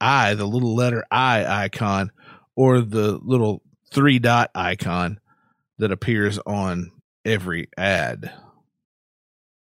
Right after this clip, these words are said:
So why are they doing this? According to this article, it says that, uh, they're continuing strides toward advertising transparency, and they're attempting to, quote, "provide greater transparency and equip users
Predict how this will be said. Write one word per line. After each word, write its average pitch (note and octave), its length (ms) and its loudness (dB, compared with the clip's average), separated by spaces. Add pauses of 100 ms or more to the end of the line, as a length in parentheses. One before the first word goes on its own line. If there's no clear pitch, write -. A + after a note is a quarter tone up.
So - 160 2
why F3+ 200 6
are F3 40 4
they B2 100 4
doing A2+ 280 2
this? - 400 -8 (680)
According F3+ 540 0
to C3 360 0
this A#2 280 -4
article, G2 540 -4
it G#2 260 -2
says B2+ 540 0
that, G#2 360 -4
uh, G#2 300 -2 (480)
they're B2 300 0
continuing F3 760 2
strides C3 640 0
toward A#2+ 520 0 (460)
advertising A#2 840 0
transparency, G2 1040 -4 (580)
and G#2+ 160 -4
they're A2 140 4
attempting D#3+ 560 4
to, C3+ 380 4
quote, D3+ 360 4
"provide B2+ 640 0
greater E3 360 4
transparency C#3+ 840 0
and G#2 80 -2
equip D3+ 400 2
users B2+ 640 2